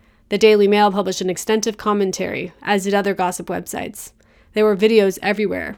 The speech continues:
covering infinite angles. I first saw the skit on Instagram and have since replayed it at least a hundred times, not because I wanted to see Collins humiliated, though falling into a hole is always very funny, but because I was fascinated by her response to it afterward. More on that soon.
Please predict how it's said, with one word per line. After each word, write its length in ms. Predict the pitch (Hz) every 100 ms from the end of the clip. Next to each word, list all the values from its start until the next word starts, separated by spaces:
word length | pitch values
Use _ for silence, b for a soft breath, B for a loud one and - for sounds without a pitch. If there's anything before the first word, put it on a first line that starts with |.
| _
covering 320 | - 202 196 196
infinite 420 | 214 214 220 196
angles. 580 | 190 202 202 - 220 - - b b b _ _
I 80 | 226
first 260 | 220 262 262
saw 140 | 196
the 80 | 180
skit 200 | - 190
on 120 | 185
Instagram 500 | - 208 - 185 180
and 80 | 180
have 140 | 185
since 260 | 190 254 240
replayed 320 | 269 262 202
it 80 | 180
at 140 | 185
least 180 | - 190
a 60 | 190
hundred 260 | 185 185
times, 460 | 170 190 180 185 - b b b b
not 160 | 233 226
because 180 | 226 208
I 60 |
wanted 300 | 196 220 233
to 100 | 220
see 240 | 214 214 196
Collins 400 | 202 190 185 180
humiliated, 640 | 202 214 214 180 180 190 - _
though 100 | -
falling 360 | 208 202 190 190
into 240 | 185 -
a 60 | 180
hole 200 | 196 185
is 160 | 185 180
always 340 | - 220 202 170
very 220 | 175 175
funny, 420 | 170 165 175 208 _ b b b b
but 100 | 208
because 220 | 220 220
I 120 | 233
was 140 | 226
fascinated 480 | 214 240 240 240 208
by 120 | 190
her 120 | 180 185
response 440 | 180 - 196 190
to 100 | 190
it 80 | 170
afterward. 500 | - - 185 90 - _ _ _ _
More 200 | 202 202
on 100 | 180
that 200 | 180 170
soon. 400 | - 190 165 208